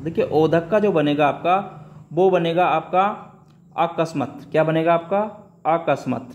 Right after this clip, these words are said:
ठीक है, अकस्मत, ठीक है। तो ये आज का टॉपिक में हम यहीं पर इसको समाप्त करते हैं, ठीक है, टाइम की वजह से। आगे हम इससे आगे आपके, ये आपके स्वर के मैंने करा दिए हैं जो शब्द बनते हैं, ठीक है, तत्सम और तत्व के।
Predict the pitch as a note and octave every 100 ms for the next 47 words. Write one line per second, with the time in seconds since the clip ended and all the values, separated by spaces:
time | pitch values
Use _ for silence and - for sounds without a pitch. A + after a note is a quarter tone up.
0 | - E3 G3 C3 - - - _ _ _
1 | _ _ _ _ _ _ _ _ - -
2 | C#3 D#3 - C3 - A#2 - - E3 G3
3 | B2+ - - - _ _ - G#3 A3+ A3+
4 | F3+ F#3+ F#3+ - G3+ G3+ F3+ F3 F3+ F3+
5 | F#3 F3 F3+ F#3 - _ _ _ C3+ C#3
6 | D#3+ E3+ D#3+ E3 D#3+ D3 D3+ D3+ D3+ D3
7 | D3+ D#3 E3 - - F#3 F3+ D3 D3 D#3
8 | D3+ D3+ C3+ C#3 C3+ F#3 - - _ _
9 | - F3 G3+ G3+ G3+ E3 E3 F#3 F3 D3+
10 | D#3 E3 D#3+ D#3 E3 E3 C#3+ - - -
11 | D3 C3 D#3 F3 F3 F3 - D#3 D#3 D#3+
12 | D#3 D#3 C3+ C#3 C#3 C#3+ C#3+ C#3+ C3 C3
13 | B2+ C3+ C3+ C#3+ D3+ F3+ G3+ C#3+ C#3 C3+
14 | C3+ B2+ - B2+ E3